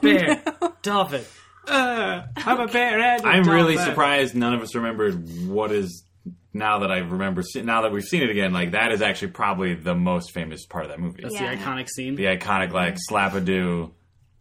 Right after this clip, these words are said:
Speaker 3: sister-daughter.
Speaker 1: The re-, yeah, the reveal, we find out that the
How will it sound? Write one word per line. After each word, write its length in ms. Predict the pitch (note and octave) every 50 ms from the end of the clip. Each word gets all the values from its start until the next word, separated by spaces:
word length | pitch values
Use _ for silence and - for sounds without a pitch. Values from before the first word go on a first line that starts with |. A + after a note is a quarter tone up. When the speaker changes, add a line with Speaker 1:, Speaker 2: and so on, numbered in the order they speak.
| _ - -
Speaker 3:
sister-daughter. 960 | - G2 F2 - - F2+ E2+ F2 F2+ F2 E2+ E2 E2 D#2+ D#2+ D#2+ D#2+ - - _ _ _ _ _ _ _ _ _ _ _ _ -
Speaker 1:
The 120 | - A#2+ A#2
re-, 120 | A#2 A#2 B2
yeah, 160 | B2+ A#2 A2
the 100 | A2 C3
reveal, 720 | C3+ C#3 C#3 C3 F3 G3+ G#3+ G#3 G#3 G#3 G#3 G3 F3 - - -
we 120 | D3+ D3
find 360 | C#3 - - E3 E3+ F3 E3+ D3+
out 360 | D3 C#3+ D3 C#3+ A#2+ - B2
that 280 | C3 C3+ C3 B2 A2 A2
the 500 | C3 B2+ B2 B2 A#2+ A#2+ A#2 A2+ -